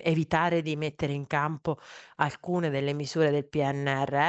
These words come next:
R in tanti altri casi e quindi in questo invece il governo Meloni non ha voluto. Ehm, faccio solo un esempio, il P N R R diceva anche che se fosse necessario diminuire il numero di alunni per classi,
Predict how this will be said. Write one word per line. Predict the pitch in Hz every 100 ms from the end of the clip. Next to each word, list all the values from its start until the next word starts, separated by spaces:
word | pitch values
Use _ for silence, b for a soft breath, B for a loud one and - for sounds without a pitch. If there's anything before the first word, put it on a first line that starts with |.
| 185
R | 175
in | 170 139
tanti | 139 139 147
altri | 135 131 147
casi | 139 175 147 - 139
e | - 127
quindi | - 151 143 139
in | 139
questo | 135 151 - 139
invece | 135 143 139
il | 131
governo | 131 123 131 127
Meloni | 127 139 139
non | 131 131
ha | 123
voluto. | 135 143 135 139 - B B B B
Ehm, | 139
faccio | 127 147 170
solo | 143 165 151
un | 151
esempio, | 139 160 135 147
il | 143
P | 143
N | 135 143 139 143
R | 156 143 143
R | 147 135
diceva | 135 156 139
anche | 135 143 143 143
che | 139
se | 123 -
fosse | - 151 135 - 135
necessario | 131 135 - 139 - 147 135 139 139
diminuire | 135 151 156 160 160 147 143 143 139 B B B B
il | 147
numero | 143 147 151 139
di | 139
alunni | 139 143 151 147
per | 139 -
classi, | 175 151 123 - -